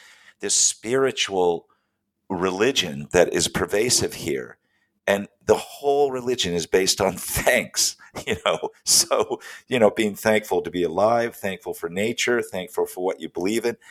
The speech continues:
And I'm like, "Gee, that's great." You know, if only we could talk the Vatican into that, you know, there'd be no problems in the world. And so it's like, you know, so that was a big deal. Now, what happened was,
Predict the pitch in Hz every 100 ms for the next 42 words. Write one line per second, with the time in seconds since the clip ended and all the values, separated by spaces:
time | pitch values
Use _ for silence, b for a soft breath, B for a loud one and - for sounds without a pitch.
0 | B - - 117 110 120 - B B -
1 | 160 123 135 - - 95 117 147 - 98
2 | 101 110 B B - 117 123 117 113 -
3 | - 113 - 101 113 147 170 - 87 85
4 | 85 85 101 - 117 120 120 123 131 127
5 | 131 - 139 147 120 104 92 87 85 73
6 | _ b b b - 107 - 123 117 107
7 | - 139 127 - _ _ _ _ _ _
8 | - 135 120 107 - - 117 127 139 143
9 | 131 120 123 123 123 117 98 104 104 120
10 | - 107 139 170 131 101 90 82 82 82